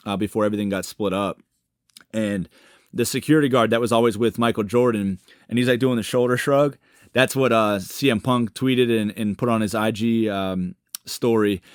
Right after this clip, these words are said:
So it was pretty cool. He was, like, hinting at it, and they weren't really hiding it. I think it's really difficult to keep a secret in today's era. But honestly, the anticipation was unbelievable, and it delivered, like, more than anybody could have ever imagined.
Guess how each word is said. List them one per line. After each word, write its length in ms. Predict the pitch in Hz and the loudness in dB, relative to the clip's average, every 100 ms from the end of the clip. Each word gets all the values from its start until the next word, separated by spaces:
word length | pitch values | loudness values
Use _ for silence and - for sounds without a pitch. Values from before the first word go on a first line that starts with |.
| - - | -20 -2
So 140 | 147 | 2
it 40 | |
was 100 | 135 | 2
pretty 180 | - 147 | 2 0
cool. 160 | 117 143 | 2 2
He 80 | 135 | 2
was, 120 | 120 | 0
like, 120 | 110 | -2
hinting 360 | 120 135 123 123 | -2 -2 -2 0
at 180 | 120 | 2
it, 120 | 120 120 | 4 4
and 80 | |
they 100 | 123 | 4
weren't 200 | 185 185 | 4 4
really 160 | 156 131 | 4 2
hiding 360 | 117 127 113 98 | 4 4 4 2
it. 80 | |
I 80 | 98 | -2
think 180 | 95 113 | -2 -4
it's 120 | 104 | -2
really 180 | 123 113 | 0 0
difficult 420 | 110 110 113 104 | 0 -4 -4 -4
to 60 | 98 | -4
keep 200 | 123 - | -6 -6
a 40 | |
secret 360 | - 117 - 110 | -4 -6 -2 -4
in 80 | 98 | -2
today's 420 | 107 107 110 92 - | -2 0 0 -2 -10
era. 400 | - 104 120 127 - _ _ _ _ _ - | -2 0 0 -2 -6 _ _ _ _ _ -14
But 400 | 113 113 104 92 _ _ _ _ _ _ _ - | 0 2 2 0 _ _ _ _ _ _ _ -8
honestly, 600 | 113 131 120 120 113 104 _ _ _ _ _ _ 127 | 0 0 0 0 0 0 _ _ _ _ _ _ 0
the 120 | 139 | 0
anticipation 920 | 143 160 - 120 131 135 147 143 135 | 2 0 0 0 2 2 0 -2 -2
was 220 | 113 98 - | -4 -4 -2
unbelievable, 680 | 127 123 120 127 123 127 127 | 0 2 2 0 2 0 2
and 260 | 117 117 110 | 0 0 0
it 160 | 117 - | -4 0
delivered, 600 | 117 110 104 90 82 78 - | 0 2 0 -2 -6 -10 -10
like, 160 | 95 | -4
more 180 | 120 127 | 0 2
than 140 | 117 | 0
anybody 400 | 117 123 120 123 | 0 -2 0 0
could 120 | 117 113 | 0 -2
have 100 | 101 | 0
ever 240 | 110 117 | 0 0
imagined. 560 | 104 101 107 110 113 | 0 -2 -2 -2 -2